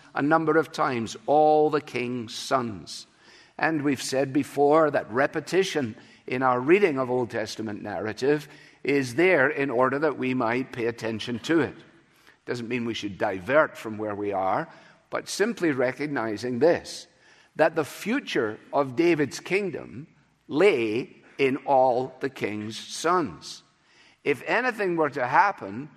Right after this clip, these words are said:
to all the king's sons, then David's kingdom is kaput.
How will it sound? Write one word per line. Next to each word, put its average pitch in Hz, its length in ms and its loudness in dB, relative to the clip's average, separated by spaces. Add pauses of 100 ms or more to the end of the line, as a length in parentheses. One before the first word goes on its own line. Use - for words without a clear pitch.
(260)
to 135 120 -2
all 147 440 6
the 123 100 -2
king's 107 500 -8
sons, 143 800 -4 (440)
then 131 180 0
David's 120 380 0
kingdom 107 500 -2 (380)
is - 160 -6
kaput. - 540 0